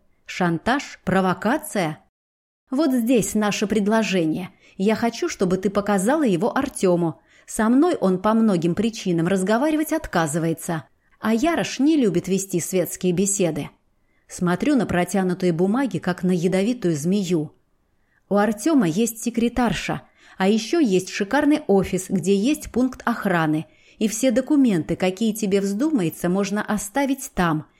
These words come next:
Я этого не возьму. Не будь дурой, Эля, возьми и передай бумаги Николаеву-младшему,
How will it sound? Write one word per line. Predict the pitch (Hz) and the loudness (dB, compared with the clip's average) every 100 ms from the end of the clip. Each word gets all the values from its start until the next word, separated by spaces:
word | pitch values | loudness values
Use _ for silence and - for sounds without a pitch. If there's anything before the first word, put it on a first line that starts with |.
| _ - | _ -6
Я | 170 277 | -2 0
этого | 302 - 156 165 | 0 0 0 0
не | 185 233 | 0 2
возьму. | 240 214 226 190 151 - _ _ _ _ _ | 0 2 2 2 0 -8 _ _ _ _ _
Не | 202 214 | -2 0
будь | 208 247 185 | 2 2 4
дурой, | 302 254 170 | 4 4 2
Эля, | 226 285 160 156 - - | 2 2 2 -2 -10 -8
возьми | 170 185 185 196 294 | 0 2 2 2 2
и | - | 2
передай | 190 196 196 185 247 | 0 2 2 2 2
бумаги | 247 269 196 175 180 | 4 2 2 2 0
Николаеву-младшему, | 180 185 196 254 262 247 196 170 - 175 170 156 | 0 2 2 2 2 2 2 0 -2 -2 -2 -2